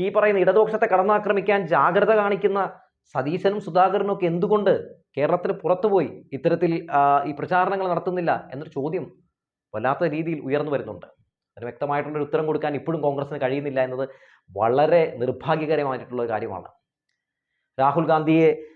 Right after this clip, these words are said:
സത്യത്തിൽ ഒരു അപക്വമായ ഒരു, ഒരു രാഷ്ട്രീയ നേതാവാണെന്നും ഒപ്പം രാഹുൽ ഗാന്ധി എന്ന് പറയുന്ന നേതാവിന് സംഘപരിവാരങ്ങളെ പേടിയാണെന്നും safe ആയിട്ടുള്ള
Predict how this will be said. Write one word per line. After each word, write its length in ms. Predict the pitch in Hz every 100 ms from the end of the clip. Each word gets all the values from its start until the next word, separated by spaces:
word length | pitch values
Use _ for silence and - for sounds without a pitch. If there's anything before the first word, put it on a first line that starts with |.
| _
സത്യത്തിൽ 320 | 147 170 156 160 160
ഒരു 100 | 143
അപക്വമായ 640 | 135 180 180 220 175 165 170 147 156
ഒരു, 140 | 156 147 131 131
ഒരു 100 | 135 147 143
രാഷ്ട്രീയ 300 | 139 139 160 156
നേതാവാണെന്നും 560 | 147 143 139 131 135 131 - _ 143
ഒപ്പം 200 | 143 170 147 135 139
രാഹുൽ 260 | 139 185 175
ഗാന്ധി 180 | 170
എന്ന് 140 | 170 165
പറയുന്ന 240 | 156 156 151
നേതാവിന് 340 | 135 139 143 139 123
സംഘപരിവാരങ്ങളെ 720 | 135 170 170 156 147 143 139
പേടിയാണെന്നും 560 | 127 135 143 123 123 117 _ _ 156
safe 260 | 175 196 196
ആയിട്ടുള്ള 280 | 180 170